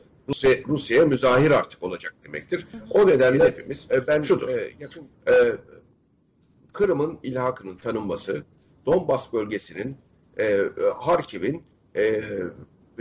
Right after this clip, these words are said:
özgürleştirilmesi diyorlar. Yani,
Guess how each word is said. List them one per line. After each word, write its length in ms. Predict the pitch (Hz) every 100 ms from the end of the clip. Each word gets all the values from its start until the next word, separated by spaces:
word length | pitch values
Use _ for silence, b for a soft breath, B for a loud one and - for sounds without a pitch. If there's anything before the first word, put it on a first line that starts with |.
| 90 76 - - - - - - - - - - -
özgürleştirilmesi 1040 | 131 127 143 135 123 - 117 110 107 - 95
diyorlar. 380 | 76 98 131 107
Yani, 360 | 107 107 147